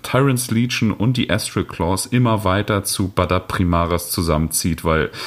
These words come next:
Huron ist ja ein sehr guter Stratege und auch ein weitsichtiger General und, äh, der ahnt, was kommt und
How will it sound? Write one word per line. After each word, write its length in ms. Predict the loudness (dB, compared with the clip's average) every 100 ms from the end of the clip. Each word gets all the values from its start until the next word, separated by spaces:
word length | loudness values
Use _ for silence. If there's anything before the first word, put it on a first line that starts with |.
| -12 -14 -2
Huron 300 | 2 4 4
ist 140 | 2 0
ja 80 | 0
ein 100 | 2
sehr 200 | 0 0
guter 300 | 0 0 0
Stratege 680 | 0 -4 -2 0 2 0
und 200 | 0 0
auch 160 | -2 -4
ein 80 | 0
weitsichtiger 640 | 0 0 -4 -4 0 2
General 560 | 2 2 2 2 2 0
und, 440 | -4 -4 -6 -2
äh, 180 | 0 0
der 240 | 0 0 0
ahnt, 460 | 2 0 -2 -8 -6
was 320 | -2 -2 -4
kommt 480 | -2 0 0 -2 -4
und 320 | 0 0 -2